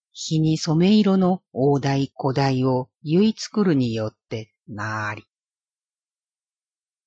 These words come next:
おとりさまの熊で、初の眉玉のいきなり。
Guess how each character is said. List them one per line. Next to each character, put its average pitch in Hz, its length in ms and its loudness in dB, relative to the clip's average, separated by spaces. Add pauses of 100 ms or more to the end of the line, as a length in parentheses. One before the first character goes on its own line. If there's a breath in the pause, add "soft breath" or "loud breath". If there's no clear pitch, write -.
(520)
お - 160 -8
と 208 140 4
り 226 160 0
さ 220 160 -2
ま 160 160 2
の 98 180 -10
熊 117 320 -10
で、 101 220 -16 (440)
初 131 520 -2
の 127 120 -2
眉 131 320 -2
玉 139 300 -2
の 135 240 -2 (140)
い 107 160 -12
き 117 240 -12
な 107 160 -6
り。 - 160 -20